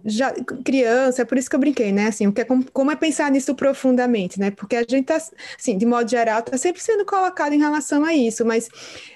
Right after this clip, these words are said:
é, é muito de um lugar do outro trazer essas expectativas e questionar o, co-, como a gente deveria se direcionar pra vida, né? Então, na infância, na adolescência,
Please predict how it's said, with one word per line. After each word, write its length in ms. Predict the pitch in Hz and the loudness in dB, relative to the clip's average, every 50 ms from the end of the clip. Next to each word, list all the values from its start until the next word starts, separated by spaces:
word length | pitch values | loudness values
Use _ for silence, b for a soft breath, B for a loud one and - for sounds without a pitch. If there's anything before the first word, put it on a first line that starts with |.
| B B | B B
é, 360 | 226 226 220 - - 220 233 | -2 -2 -2 -2 -4 -2 0
é 40 | 240 | 2
muito 420 | 254 254 277 320 403 403 - 403 | 4 4 4 4 2 2 2 2
de 60 | 349 349 | 2 2
um 200 | 339 330 330 320 | 2 2 2 2
lugar 320 | 302 262 277 262 277 269 | 4 4 2 2 2 2
do 180 | 254 320 320 285 | 2 4 4 4
outro 540 | 262 240 247 311 370 415 415 403 - 453 480 508 494 - - _ _ _ _ _ _ _ _ _ - | 4 4 4 4 2 2 0 0 2 2 2 2 2 -2 -8 _ _ _ _ _ _ _ _ _ -4
trazer 380 | 320 302 294 294 269 240 269 | -2 0 0 0 0 0 0
essas 320 | 285 302 320 320 359 339 320 | 0 0 0 0 0 -2 -2
expectativas 1080 | 320 - - 320 311 311 - 285 277 285 - 269 269 285 285 277 320 330 330 285 262 | -2 -2 -2 -2 -2 -2 -2 -4 -4 -2 0 0 0 0 0 0 0 0 0 0 0
e 200 | 269 285 302 294 | 0 0 0 0
questionar 1120 | - - 294 294 285 - - 311 285 262 254 240 240 254 269 277 285 285 277 277 269 - - | 0 0 -2 -2 -2 0 0 0 2 2 2 2 2 2 2 2 2 2 2 2 2 0 -2
o, 60 | 247 | -4
co-, 200 | - - - - | -4 -4 -4 -2
como 220 | - 294 277 277 311 | 0 0 0 2 2
a 60 | 302 | 0
gente 200 | 285 294 269 269 | 0 -2 0 0
deveria 380 | 262 262 240 269 262 269 277 262 | 0 0 0 0 0 0 0 -2
se 160 | - - 247 | -2 -4 -2
direcionar 840 | 262 254 262 247 254 - - 277 254 247 240 233 240 254 277 - - B B B B B B B _ _ | -2 0 0 0 -2 -2 0 0 2 2 4 2 2 0 0 -2 -4 B B B B B B B _ _
pra 300 | - 285 269 269 302 302 | -2 0 0 0 0 0
vida, 420 | 254 226 240 220 208 196 190 190 | 0 0 0 2 0 0 0 -2
né? 140 | 202 208 226 | 0 0 0
Então, 200 | 240 233 240 233 | 0 2 2 2
na 120 | 233 226 | 2 2
infância, 720 | 247 247 - - 247 240 247 247 247 240 233 233 - 247 226 | 2 0 0 0 0 2 2 2 2 2 2 0 0 0 0
na 80 | 220 | 0
adolescência, 960 | 220 214 214 220 220 226 226 - - 254 240 240 240 240 240 240 233 - 240 | 2 2 2 2 2 0 -2 -2 -4 -2 0 2 2 2 2 0 0 -2 -2